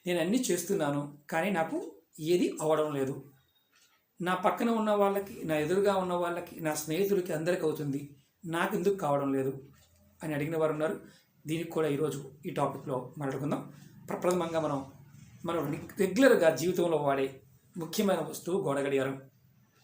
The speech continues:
మన వాస్తు ప్రకారం గోడ గడియారాన్ని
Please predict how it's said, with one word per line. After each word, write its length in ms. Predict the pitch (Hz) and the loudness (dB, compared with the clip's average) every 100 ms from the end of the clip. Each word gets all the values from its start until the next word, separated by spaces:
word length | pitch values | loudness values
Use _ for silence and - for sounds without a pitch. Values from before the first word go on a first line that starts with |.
| _ _ _ _ - _ _ _ 185 | _ _ _ _ -20 _ _ _ -2
మన 140 | 208 | 0
వాస్తు 380 | 208 170 220 302 | 2 0 -2 -2
ప్రకారం 560 | - - 175 156 151 139 - | -2 -2 -2 -2 -6 -12 -2
గోడ 140 | 156 170 | 0 2
గడియారాన్ని 800 | 170 156 147 143 139 143 143 | 2 2 2 0 -2 -4 -6